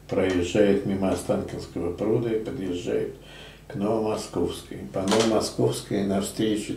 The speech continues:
ему на север едет пятьсот восемьдесят пятый от Рижского. Вот пятьсот восемьдесят пятый, которого я жду,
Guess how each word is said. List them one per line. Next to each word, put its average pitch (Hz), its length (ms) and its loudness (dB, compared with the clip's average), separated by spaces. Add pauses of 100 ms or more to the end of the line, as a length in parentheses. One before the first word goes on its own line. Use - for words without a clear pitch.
(140)
ему 104 420 0 (640)
на 101 200 0
север 117 420 4
едет 101 460 6 (340)
пятьсот - 440 0
восемьдесят - 480 0
пятый 110 460 2 (1400)
от 98 220 -4
Рижского. 87 680 -4 (4000)
Вот 107 260 -4
пятьсот 104 380 -4
восемьдесят 101 440 -2
пятый, - 340 0
которого 95 460 -2
я 90 260 0
жду, 107 420 -2